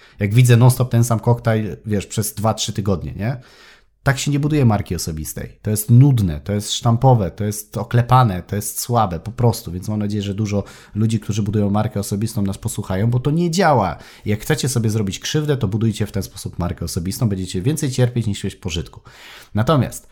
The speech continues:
jeżeli już budujesz markę, to przede wszystkim te wstawki powinny być co jakiś czas. Czyli budujesz: "Okej, słuchajcie, mam szkolenie", potem wrzucić dwa relacyjne posty, potem jakiś treściwy,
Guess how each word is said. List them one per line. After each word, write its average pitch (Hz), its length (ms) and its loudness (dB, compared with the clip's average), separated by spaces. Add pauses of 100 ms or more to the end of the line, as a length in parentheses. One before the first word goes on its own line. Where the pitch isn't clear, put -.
(160)
jeżeli 139 360 0
już 135 180 0
budujesz 110 400 2
markę, 101 280 -2
to 131 80 -2
przede 123 220 -4
wszystkim 147 340 -4
te 131 200 0 (240)
wstawki - 500 -2
powinny 113 240 2
być 120 160 -2
co 117 80 -2
jakiś - 220 -6
czas. - 340 -4
Czyli 110 200 -2
budujesz: 117 400 2 (140)
"Okej, 120 300 2
słuchajcie, 135 400 0
mam 117 160 0
szkolenie", 101 600 -2 (140)
potem 123 280 4
wrzucić 104 260 -4
dwa 101 220 0
relacyjne 104 520 -2
posty, 120 360 -2
potem 110 240 -2
jakiś - 320 -6
treściwy, 117 520 -4